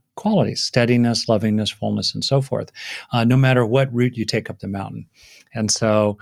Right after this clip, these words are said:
for me, it was fantastic to dive deeply into the coolest, most penetrating wisdom about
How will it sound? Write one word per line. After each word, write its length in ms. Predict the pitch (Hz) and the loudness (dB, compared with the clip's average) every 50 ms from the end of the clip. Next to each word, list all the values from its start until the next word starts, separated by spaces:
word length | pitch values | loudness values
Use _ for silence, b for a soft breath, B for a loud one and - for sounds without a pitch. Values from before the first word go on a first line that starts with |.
| B B B B B | B B B B B
for 100 | B - | B 2
me, 160 | 143 175 240 254 | 2 4 4 4
it 60 | 180 | 4
was 180 | 117 98 - | 2 2 0
fantastic 1040 | - - 104 95 92 - - - 147 165 196 202 - - - 104 - - - - - | -2 -4 -4 -4 -4 -8 -10 -6 -2 -2 0 -2 -2 -4 -4 -6 -6 -8 -12 -12 -10
to 260 | - - 123 117 113 | -6 -2 0 0 0
dive 400 | 104 123 120 123 120 117 98 101 | 2 2 2 2 2 0 -2 -2
deeply 580 | 101 117 135 165 165 - 113 104 101 98 - B B B B B B B B | -2 0 0 0 0 -2 -8 -8 -8 -8 -12 B B B B B B B B
into 760 | 120 120 123 120 - - 123 113 110 107 107 104 101 104 127 - | 0 2 2 2 2 0 2 2 4 4 2 0 -2 -6 -8 -10
the 120 | - 117 - | -10 -10 -6
coolest, 680 | - - 156 156 151 143 139 135 127 113 - - - _ - - | -2 0 2 4 4 4 4 4 2 0 -2 -4 -10 _ -18 -14
most 240 | 131 113 107 - - _ _ _ _ - | -12 -10 -10 -12 -14 _ _ _ _ -10
penetrating 920 | - 135 143 143 135 135 - - 123 117 113 110 117 110 107 104 98 98 B B B B B B B B B | -4 -2 0 0 0 0 -2 -2 -2 0 0 0 0 0 0 0 -2 -4 B B B B B B B B B
wisdom 560 | 131 120 113 123 127 127 127 - - 120 113 | -2 2 2 4 4 2 2 2 2 2 2
about 420 | 110 101 107 107 104 104 104 101 | 2 2 2 2 2 2 0 -2